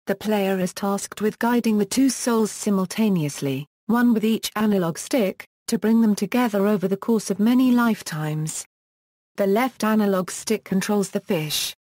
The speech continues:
while the right analog stick controls the bird. Reception: Entwined received mixed reviews. It received a score of sixty-three point seven five percent on Game Rankings and fifty-nine slash one hundred on Metacritic.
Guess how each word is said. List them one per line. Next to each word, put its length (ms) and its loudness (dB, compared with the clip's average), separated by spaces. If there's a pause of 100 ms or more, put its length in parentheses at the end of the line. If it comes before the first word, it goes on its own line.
(160)
while 180 2
the 100 0
right 320 0
analog 480 0
stick 340 -4
controls 520 -2
the 100 -4
bird. 460 -2 (760)
Reception: 720 -2 (220)
Entwined 600 0
received 520 0
mixed 320 -4
reviews. 580 0 (720)
It 140 -4
received 420 -2
a 60 -2
score 460 0
of 120 -4
sixty-three 680 -2
point 340 -2
seven 360 0
five 440 -2
percent 400 -2
on 160 0
Game 320 0
Rankings 640 2
and 180 -2
fifty-nine 540 2
slash 420 -2
one 160 2
hundred 380 2
on 180 2
Metacritic. 760 -2